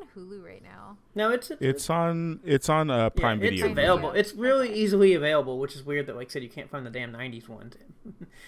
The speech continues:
Speaker 2: But
Speaker 3: Yeah, that's kind of a pain. Yeah, um, I don't know. I think from what I was, like, reading, they're kind of, like, in a,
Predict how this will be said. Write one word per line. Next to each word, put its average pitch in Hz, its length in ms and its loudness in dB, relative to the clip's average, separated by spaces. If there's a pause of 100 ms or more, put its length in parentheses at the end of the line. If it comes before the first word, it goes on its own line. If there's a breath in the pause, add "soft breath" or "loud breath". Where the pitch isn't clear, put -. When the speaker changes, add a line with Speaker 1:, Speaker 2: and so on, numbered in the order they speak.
(400 loud breath)
Speaker 2:
But - 220 -18 (260)
Speaker 3:
Yeah, 92 180 -10
that's 95 120 -10
kind 71 180 -14
of 64 40 -16
a - 20 -20
pain. - 240 -20 (500 soft breath)
Yeah, 135 220 0
um, 131 500 0
I 165 120 2
don't 233 100 2
know. 226 440 0
I 160 100 2
think 240 400 -4
from 190 420 -6
what 147 180 -2
I 139 40 -2
was, 123 160 -6
like, 117 160 -8
reading, 127 240 -8
they're 120 100 -10
kind 143 300 0
of, 147 100 -2
like, 147 240 0
in 143 220 -4
a, 139 120 -6